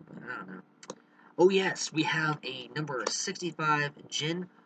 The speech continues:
Buster. I've actually, um, this is actually my third one that I've pulled so far, and I already have his Chaos.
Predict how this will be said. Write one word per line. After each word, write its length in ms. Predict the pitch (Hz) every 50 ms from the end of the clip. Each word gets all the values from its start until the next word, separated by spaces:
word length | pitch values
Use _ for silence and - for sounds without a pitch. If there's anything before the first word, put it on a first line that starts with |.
| - - - - - - -
Buster. 500 | - 143 143 - - - 117 98 98 92 -
I've 120 | 113 131 156
actually, 480 | 165 170 156 - 151 143 135 123 117
um, 160 | 101 113 113 120
this 100 | 131 -
is 40 | 160
actually 260 | 143 147 - 123 104
my 60 | - -
third 200 | 117 123 - 143
one 120 | 143 143 143
that 80 | 143
I've 100 | 143 -
pulled 240 | - - 151 151 -
so 160 | - 151 151 -
far, 220 | 156 151 160 160
and 100 | 156 -
I 40 | 113
already 180 | 117 120 120 120
have 80 | 117
his 120 | 113 113 -
Chaos. 440 | - - 113 120 135 147 147 -